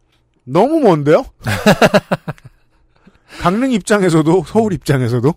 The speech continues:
Speaker 2: 음.
Speaker 1: 시험은 화요일 아침 여덟 시 반까지 입실이었기에 월요일 저녁에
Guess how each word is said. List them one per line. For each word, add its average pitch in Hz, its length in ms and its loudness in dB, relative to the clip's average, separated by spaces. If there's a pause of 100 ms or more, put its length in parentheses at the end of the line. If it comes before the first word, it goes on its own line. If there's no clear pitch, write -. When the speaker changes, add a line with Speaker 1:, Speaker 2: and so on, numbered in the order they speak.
Speaker 2:
음. 107 600 -10 (720)
Speaker 1:
시험은 220 420 -2
화요일 240 420 -2
아침 156 280 -4
여덟 156 200 -2
시 - 120 -10
반까지 180 520 -2
입실이었기에 139 720 -2
월요일 160 460 2
저녁에 135 680 -4